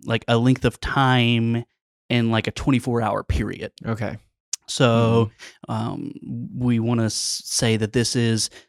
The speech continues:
Speaker 1: this is about an event in time
Speaker 2: Mm.
Speaker 1: and not just about, like, a twenty-four hour period.
Speaker 2: Mm-hmm.
Speaker 1: Okay, so, um, so thinking,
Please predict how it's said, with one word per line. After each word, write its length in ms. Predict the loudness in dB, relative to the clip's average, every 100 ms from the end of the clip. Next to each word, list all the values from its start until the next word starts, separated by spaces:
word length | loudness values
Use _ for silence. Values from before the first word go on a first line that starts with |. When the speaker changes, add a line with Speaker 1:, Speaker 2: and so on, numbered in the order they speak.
| -8
Speaker 1:
this 160 | -4 -4
is 160 | -4 -4
about 420 | 0 0 0 -2
an 140 | -2 -2
event 840 | -2 -4 4 4 4 0 -4 -6 -10 _ _ _ _ _ _ -2
in 240 | 2 2
time 560 | 0 -4 -8 -8 -10 -12 _ _ _
Speaker 2:
Mm. 100 | -4 2
Speaker 1:
and 180 | 4
not 300 | 6 4 2
just 240 | 0 0 2
about, 320 | 0 0 -2
like, 160 | -4 -6
a 60 |
twenty-four 440 | -2 -2 -2 -4 -4
hour 320 | -4 -6 -2
period. 540 | -2 -2 -6 -8 -8
Speaker 2:
Mm-hmm. 140 | -8 -10 -12 _ -4
Speaker 1:
Okay, 240 | -4 -4
so, 340 | -4 -4 -2 -4 -10 -18 -18 -20 -20 _ 0
um, 340 | 2 2 0
so 180 | 2 2
thinking, 680 | 4 4 6 4 2 0